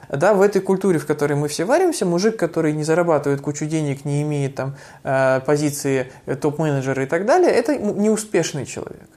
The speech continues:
Женщина, которая работает учительницей, она может быть успешной, она может считаться успешной, может быть даже очень успешной, если она в других каких-то областях, допустим, там она красивая, и она мама, и она там, не знаю, ещё спортом занимается,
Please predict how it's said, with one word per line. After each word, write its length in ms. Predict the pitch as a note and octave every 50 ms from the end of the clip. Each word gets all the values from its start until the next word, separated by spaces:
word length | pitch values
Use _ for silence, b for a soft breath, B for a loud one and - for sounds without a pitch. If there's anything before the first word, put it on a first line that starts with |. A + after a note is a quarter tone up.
| _ _
Женщина, 420 | D3+ C#3+ F#3+ A3 G#3 G#3+ F3+ E3 D3+
которая 340 | D3+ D#3 - D3 C#3+ C#3+ D3
работает 540 | D3+ D#3 D#3 D3+ C#3+ D3 - C3+ B2+ A#2+
учительницей, 720 | - C#3 C#3+ D#3 D3 C#3+ C#3+ C#3 B2+ B2 A#2+ - - - - -
она 200 | D3+ C#3 B2+ -
может 320 | - D3 D3+ D3 D3 C#3+
быть 160 | D3 C#3+ C#3+ -
успешной, 520 | F#3 - - - C4 C4+ - - D#4+ D#4
она 100 | B3 G#3
может 220 | E3+ C#3 C3+ -
считаться 420 | - - - - - - - - D3+
успешной, 540 | D#3+ - - - C4 B3+ - - B3+ C4 C4 B B B B B B B -
может 180 | D3 C#3 C#3
быть 140 | C#3 C#3 C#3
даже 220 | C#3 C#3 C3+ C#3 C3
очень 320 | B2+ B2+ B2 - - C#3+
успешной, 560 | D3 C#3+ - - G#3+ A3+ A3+ A3+ C4 B3+ C4+ B B B B
если 280 | - F3+ E3+ - - F#3+
она 160 | F3+ F3+ F3 E3+
в 60 | E3
других 320 | F3 F#3 F3+ F3+ F#3 F3+
каких-то 500 | - F3 - - E3 - - D3+ D3 D3 B B B
областях, 680 | - D3 D3+ D3+ D#3+ D#3 D#3+ - - D#3+ D3 D3 - B B B B _ -
допустим, 540 | D3 D3 C#3+ D3 D#3+ D3+ D3 - D3 C#3+ C#3
там 180 | C#3 C3+ C3+
она 160 | C3+ C3+ C3+
красивая, 760 | C3 - D3 C#3+ C#3+ - F#3 G3 G#3 G3 F3+ E3+ E3 D#3 D3 C#3
и 20 |
она 200 | C#3 C#3 C3 B2+
мама, 480 | C3 C#3+ E3 F#3 F3+ E3 D3+ C#3+ C3+ C3
и 80 | C3 C3
она 260 | B2+ B2+ C3 C3 B2
там, 240 | B2 B2 A#2+ B2+ C3
не 80 | B2+
знаю, 280 | B2+ B2+ B2 B2 A#2+ A#2+
ещё 140 | A#2+ - B2+
спортом 400 | - - F#3+ G#3 G3+ G3+ D#3+ C#3
занимается, 640 | C#3+ C#3 C#3 C#3 C3+ B2+ B2 A#2+ B2 - - B